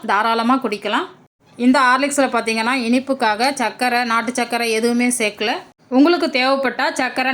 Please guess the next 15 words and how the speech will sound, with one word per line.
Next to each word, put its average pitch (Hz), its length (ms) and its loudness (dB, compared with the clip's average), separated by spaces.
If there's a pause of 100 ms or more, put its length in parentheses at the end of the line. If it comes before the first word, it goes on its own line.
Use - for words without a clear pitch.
நாட்டு 233 200 -2
சர்க்கரை 247 300 0
எது 233 160 0
வேணுமோ 233 320 0
சேர்த்துக்கோங்க. 214 480 -2 (720)
இப்போ 240 160 -2
ஒரு 247 160 -2
டம்ளர் 269 320 2
எடுத்து 226 220 -2
வச்சிருக்கிறேன். 226 480 -4
இதுல 254 140 2 (120)
ஒரு 254 100 4 (120)
டேபிள் 277 300 0
ஸ்பூன் 240 240 2
அளவுக்கு 214 300 -2